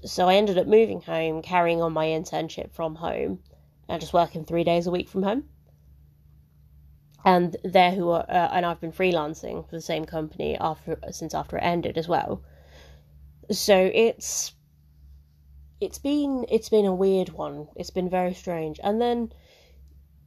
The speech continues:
changing career is always a big one as well. It's, it's difficult to think about that. I just sort of thought, um, I, I lost my motivation for writing a while ago, and sometimes I still get the urge to write, but then I thought, "How can I make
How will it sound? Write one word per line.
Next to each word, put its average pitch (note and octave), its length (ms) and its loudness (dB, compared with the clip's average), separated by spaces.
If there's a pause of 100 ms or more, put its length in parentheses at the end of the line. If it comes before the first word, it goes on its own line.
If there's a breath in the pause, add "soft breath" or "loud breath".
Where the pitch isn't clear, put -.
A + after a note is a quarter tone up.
(120)
changing B3+ 500 4
career G3 380 2
is D3+ 100 -6
always D#3 300 -6
a - 20 -18
big D3+ 280 -8
one D3 180 -8
as F3 100 -12
well. E3 280 -4
It's, E3+ 160 -10
it's - 160 -10
difficult - 540 -8
to E3 220 -6 (360)
think D#3 260 -4
about - 260 -12
that. - 240 -10 (720 loud breath)
I A#3 80 8
just C#4 200 2
sort G3+ 180 4
of G3 100 -4
thought, E3+ 380 0 (1200)
um, E3+ 400 -6 (180)
I, A#3 260 6
I A3 60 6
lost A#3+ 300 0
my G#3 80 0
motivation E3 600 -2
for D#3+ 140 -12
writing D#3+ 300 -4
a E3 60 -14
while F3 360 -2
ago, - 380 -10
and G3+ 120 -6
sometimes D4 440 -2
I - 20 -6
still F#3+ 240 -2
get F3 160 -2
the E3+ 140 -2
urge F3 240 -4
to - 120 -20
write, - 180 -8
but - 100 -8
then A3 120 -4
I A#3+ 60 0
thought, A#3 220 -6
"How A#3+ 180 -2
can C4 220 -8
I A#3+ 100 -4
make G#3+ 460 -2